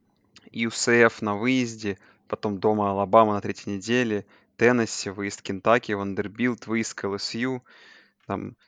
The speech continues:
неделя отдыха, матч на нейтральном поле, тот самый в Джексонвилле против Флориды, выезд к Южной Каролине, домашний игра с Сэмфордом,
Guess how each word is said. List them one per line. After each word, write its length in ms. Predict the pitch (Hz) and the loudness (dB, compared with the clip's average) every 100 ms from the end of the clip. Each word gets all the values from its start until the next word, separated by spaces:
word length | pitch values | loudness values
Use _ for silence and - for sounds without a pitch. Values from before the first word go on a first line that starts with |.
| _ | _
неделя 340 | 107 101 104 107 | -8 -2 2 4
отдыха, 680 | 123 110 110 - 104 101 98 _ _ _ - | 4 2 0 0 -2 -2 -8 _ _ _ -4
матч 320 | 101 98 - | -2 -2 -4
на 20 | |
нейтральном 400 | 98 95 101 101 | -6 0 0 0
поле, 340 | 101 - 98 98 | -2 -4 -4 -4
тот 200 | - 92 | -8 -8
самый 320 | - 98 95 | -6 -6 -6
в 60 | 98 | -6
Джексонвилле 420 | - - 104 98 | -6 -4 -4 -4
против 220 | - - | -8 -8
Флориды, 560 | - 143 147 131 127 117 - - | 2 4 4 4 0 0 -8 0
выезд 300 | 113 110 - | 0 0 -4
к 80 | |
Южной 240 | 110 104 104 | -4 -2 -2
Каролине, 420 | - 117 180 120 | 2 4 2 2
домашний 300 | 107 104 - | 2 2 -2
игра 100 | 101 | -6
с 60 | - | -6
Сэмфордом, 680 | - 147 156 117 110 107 | 0 2 4 2 2 0